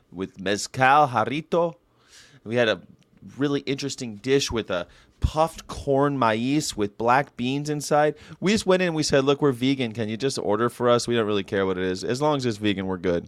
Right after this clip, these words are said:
And so they started bringing stuff out. It was really nice. It was really nice.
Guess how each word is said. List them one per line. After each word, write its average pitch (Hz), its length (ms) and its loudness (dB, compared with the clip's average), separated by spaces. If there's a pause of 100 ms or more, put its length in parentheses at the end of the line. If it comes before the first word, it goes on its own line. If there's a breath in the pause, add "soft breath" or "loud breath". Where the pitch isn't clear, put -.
(140)
And - 100 -18
so - 80 -2
they 135 100 2
started 139 280 0
bringing 135 180 -2
stuff 135 220 -4
out. 127 280 -2
It - 500 -20
was 190 60 -12
really 190 180 -2
nice. 180 320 -2
It - 60 -8
was 160 140 -8
really 185 160 -4
nice. 165 420 -4